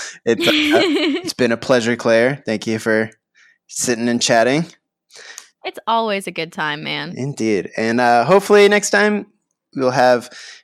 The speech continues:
Speaker 1: you'll be able to hear more from, uh, the missing members of our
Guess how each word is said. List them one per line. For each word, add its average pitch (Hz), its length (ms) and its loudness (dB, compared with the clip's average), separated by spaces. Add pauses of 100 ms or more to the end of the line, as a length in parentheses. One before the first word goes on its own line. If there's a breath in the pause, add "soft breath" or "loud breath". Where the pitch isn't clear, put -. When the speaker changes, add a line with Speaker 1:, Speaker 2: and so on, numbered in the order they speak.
Speaker 1:
you'll 131 160 2
be 135 100 4
able 127 160 2
to 123 60 2
hear 135 240 2
more 139 320 2
from, 131 300 -2
uh, 123 280 2 (160)
the 113 60 -6
missing 131 420 0
members 127 380 -2
of - 200 -4
our 71 300 -2